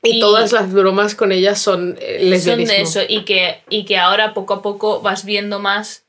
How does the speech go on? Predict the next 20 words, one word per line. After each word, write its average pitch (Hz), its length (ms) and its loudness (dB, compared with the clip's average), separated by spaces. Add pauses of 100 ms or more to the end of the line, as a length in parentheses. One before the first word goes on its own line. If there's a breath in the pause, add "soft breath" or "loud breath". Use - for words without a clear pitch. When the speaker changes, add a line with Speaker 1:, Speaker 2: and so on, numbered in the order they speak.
(260)
Speaker 2:
películas 208 540 -2
y 196 60 -10
series 220 460 -2
en 208 120 -8
las 190 180 -6
que 190 140 -12
sí - 200 -4
hay 208 100 0
un 202 100 -8
personaje 214 540 -8
que 185 160 -10
es 185 200 -12
homosexual 202 920 -4
o 185 180 -6
tran-, 180 420 -12
bueno, 190 200 -10
Speaker 1:
Homo-, 180 200 -8
homosensual. 185 580 -2
Speaker 2:
homosensual, 220 760 0
no, 202 180 -2